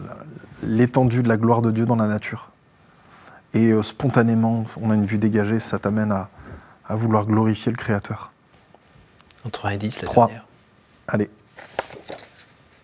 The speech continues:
Speaker 2: Quelle image vous faites-vous du paradis ?
Speaker 1: Euh, c'est, euh, l'endroit où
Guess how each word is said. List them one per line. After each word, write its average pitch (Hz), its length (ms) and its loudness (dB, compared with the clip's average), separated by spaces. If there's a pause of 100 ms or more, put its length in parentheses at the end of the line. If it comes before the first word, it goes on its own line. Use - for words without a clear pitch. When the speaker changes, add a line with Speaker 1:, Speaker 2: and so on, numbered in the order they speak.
(2500)
Speaker 2:
Quelle 147 160 8
image 175 240 8
vous 160 80 4
faites-vous 143 280 2
du 139 120 0
paradis ? 120 480 2 (2500)
Speaker 1:
Euh, 151 720 6 (1600)
c'est, 147 560 6
euh, 120 720 6 (300)
l'endroit 139 640 8
où 117 480 4